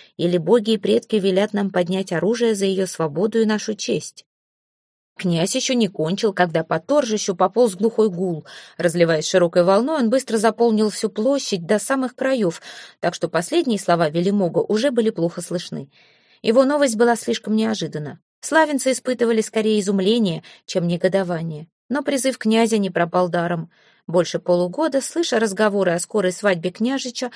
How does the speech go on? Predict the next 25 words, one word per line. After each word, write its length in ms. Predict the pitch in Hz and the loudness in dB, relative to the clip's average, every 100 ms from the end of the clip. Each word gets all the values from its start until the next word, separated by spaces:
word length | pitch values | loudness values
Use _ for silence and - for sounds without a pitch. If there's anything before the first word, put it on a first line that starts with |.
| - - | -14 -20
славянцы 520 | - - 302 285 269 269 | -8 0 0 0 -2 0
привыкли 440 | 226 226 247 226 | 0 0 0 -2
считать 400 | - 202 208 190 | -2 -2 -2 -2
смолятинскую 720 | 208 208 180 165 170 - 185 | -2 -2 -2 -4 -8 -2 -2
княжну 420 | 175 180 180 294 | 0 -4 -2 -6
своей 320 | 330 185 165 | -4 -2 0
будущей 440 | 156 190 208 - 180 | 0 -2 -4 -4 -8
княгиней. 720 | - 180 165 170 160 156 151 _ - _ _ | -6 -6 -4 -6 -6 -6 -10 _ -20 _ _
И 120 | 180 | -6
вдруг 500 | 165 151 175 277 - _ _ | -4 -2 -2 -4 -10 _ _
оказывается, 760 | - 214 247 302 220 165 160 160 | -4 -2 0 0 0 -2 -2 -4
что 180 | - 190 | 0 2
она 180 | 226 330 | 2 0
похищена 600 | 196 190 285 - 180 170 | -4 -4 -6 -6 -6 -2
Держимиром 680 | 190 175 190 254 277 175 | -2 0 -2 -2 -2 -4
Дрёмическим. 840 | 156 175 202 180 - 165 - 170 170 _ _ _ _ | -2 -2 -2 -4 -8 -12 -10 -12 -12 _ _ _ _
Возмущение 600 | 175 175 180 - 311 247 | -4 -2 -2 -4 -2 -2
было 200 | 190 190 | 0 0
почти 320 | 175 180 - | 0 -2 -2
таким 320 | 185 190 269 285 | 0 0 -2 -4
же, 140 | 214 | -2
как 200 | 190 185 | -4 -2
если 220 | 196 185 | -2 -2
бы 140 | 165 175 | -4 -2
Держимир 580 | 180 175 196 240 294 | 0 0 0 0 0